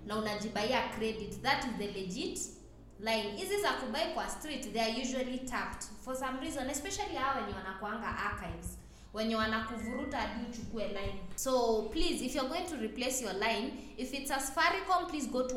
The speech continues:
an official Safaricom shop. If it's Airtel, the same applies. Don't buy lines kwa streets or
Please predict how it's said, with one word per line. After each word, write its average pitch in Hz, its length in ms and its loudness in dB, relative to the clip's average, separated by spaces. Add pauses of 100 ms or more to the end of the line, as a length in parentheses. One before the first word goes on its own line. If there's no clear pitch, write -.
(160)
an 214 120 -2
official 262 520 0
Safaricom 190 640 -4 (340)
shop. - 440 -6 (180)
If 220 160 -6
it's 247 180 -2
Airtel, 311 580 4
the 175 100 -2
same 190 280 -4
applies. 165 420 -4
Don't 277 240 2
buy 226 160 4
lines 190 340 -2
kwa 139 140 -4
streets - 640 -8
or 160 140 -6